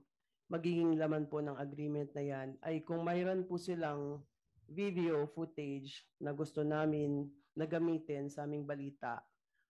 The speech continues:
ay pwede po namin gamitin at hindi po nila kami pwedeng diktahan kung anong balita ang aming ipapalabas. The same goes with them. Katulad rin po yan ng subscription sa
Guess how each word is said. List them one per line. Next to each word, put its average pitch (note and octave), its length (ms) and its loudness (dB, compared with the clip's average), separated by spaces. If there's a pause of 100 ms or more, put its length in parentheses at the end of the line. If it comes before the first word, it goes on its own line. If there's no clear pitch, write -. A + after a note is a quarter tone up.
(120)
ay D#3+ 240 0
pwede D#3 240 0
po D3+ 160 -4
namin D3 320 0
gamitin D3+ 640 -4
at D#3 80 -4
hindi E3+ 240 2
po F3+ 160 0
nila E3+ 240 0
kami D#3+ 240 0
pwedeng D3+ 400 -2
diktahan C#3 560 -6
kung - 80 0
anong F3 240 2
balita C#3+ 400 -6
ang C#3 240 -6
aming C3+ 320 -4
ipapalabas. C#3+ 880 -6 (260)
The D#3+ 160 -4
same D3+ 480 2
goes F3 320 4
with D3 160 -4
them. C#3 320 -4 (160)
Katulad E3 400 4
rin D#3 160 4
po D#3 160 0
yan D3 160 2
ng D3 80 2
subscription D3+ 960 -2 (320)
sa C#3+ 480 -4